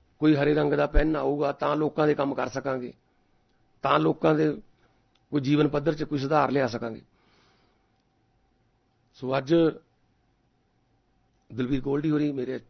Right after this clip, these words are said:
ਛੋਟੇ ਭਰਾ ਦੇ ਤੌਰ ਤੇ ਮੈਂ ਇਹਨਾਂ ਨੂੰ ਆਪਣੇ ਪਰਿਵਾਰ 'ਚ ਸ਼ਾਮਲ ਕਰ ਰਿਹਾ। ਔਰ ਸਾਡੀ ਪਾਰਟੀ 'ਚ, ਔਰ ਸਾਡੀ ਪਾਰਟੀ ਦੇ ਵਿੱਚ ਕੋਈ ਹਾਈ ਕਮਾਂਡ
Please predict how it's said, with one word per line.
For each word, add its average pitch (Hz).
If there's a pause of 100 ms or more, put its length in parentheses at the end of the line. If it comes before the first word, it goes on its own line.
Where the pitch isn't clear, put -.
(260)
ਛੋਟੇ 147
ਭਰਾ 170
ਦੇ 139
ਤੌਰ 131
ਤੇ -
ਮੈਂ 123
ਇਹਨਾਂ 123
ਨੂੰ 113 (1200)
ਆਪਣੇ 117
ਪਰਿਵਾਰ 110
'ਚ -
ਸ਼ਾਮਲ 107
ਕਰ -
ਰਿਹਾ। 110 (1080)
ਔਰ 123
ਸਾਡੀ 127
ਪਾਰਟੀ 127
'ਚ, 143 (3000)
ਔਰ 127
ਸਾਡੀ 147
ਪਾਰਟੀ 147
ਦੇ 165
ਵਿੱਚ 160
ਕੋਈ 160
ਹਾਈ 131
ਕਮਾਂਡ 135